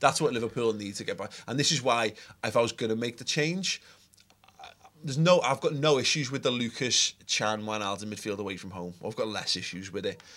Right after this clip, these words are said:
Um, but I would really, I would like, I would prefer Emre Can in there just because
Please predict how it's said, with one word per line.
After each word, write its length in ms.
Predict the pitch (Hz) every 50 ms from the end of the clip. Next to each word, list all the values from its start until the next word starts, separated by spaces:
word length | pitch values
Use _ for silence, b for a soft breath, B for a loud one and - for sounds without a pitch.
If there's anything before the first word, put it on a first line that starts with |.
| B B B B 101
Um, 440 | 101 104 104 104 101 101 95 98 - B B B B B B B -
but 160 | - 120 117
I 140 | 110 107 110
would 160 | 117 117 104
really, 240 | 104 110 104 101 -
I 160 | - 101 107
would 140 | 104 107 101
like, 280 | 107 104 101 98 - -
I 120 | 90 101
would 220 | 107 104 104 - -
prefer 520 | - 107 - - 120 113 113 120 135 139
Emre 360 | 147 147 143 147 147 147 147
Can 200 | - 165 147 147
in 100 | 151 151
there 180 | 156 156 156 160
just 220 | 156 143 120 -
because 540 | - 127 - - - 104 101 101 - -